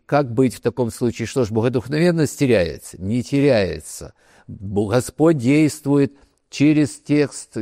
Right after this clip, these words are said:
через, э, даже неверующих людей. Даже иногда камни начинают возопить.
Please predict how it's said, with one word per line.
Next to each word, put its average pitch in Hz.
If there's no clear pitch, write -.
через, 139
э, 123
даже 127
неверующих 123
людей. 113
Даже 135
иногда 139
камни 104
начинают 95
возопить. 90